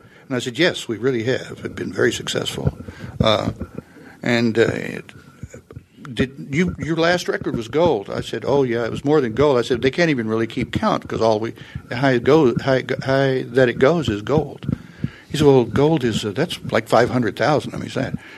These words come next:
I said, "Well, but you see, you don't, what you don't understand is there's a worldwide count. The last two records that we sold, sold thirty-five million records."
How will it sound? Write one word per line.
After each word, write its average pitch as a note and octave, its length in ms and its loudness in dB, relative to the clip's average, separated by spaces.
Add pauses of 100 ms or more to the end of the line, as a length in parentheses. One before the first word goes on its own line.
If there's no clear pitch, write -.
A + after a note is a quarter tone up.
(200)
I D3+ 60 -2
said, D3 180 0
"Well, E3+ 180 6
but C#3 200 -2
you C3+ 60 -4
see, - 140 -4
you D#3+ 140 -4
don't, E3 180 0
what D3 140 4
you C3+ 100 -2
don't G3+ 200 4
understand G#2+ 480 -2
is A#2+ 120 -2
there's B2 180 2
a A#2+ 40 2
worldwide C#3 680 2
count. B2 280 -6 (1300)
The B2 80 0
last D#3 400 4
two F#3 180 0
records D3+ 300 2
that B2 100 -6
we B2 140 -4
sold, D#3+ 360 -2
sold G#2+ 280 -4
thirty-five C#3 540 0
million A#2+ 320 -2
records." - 460 -8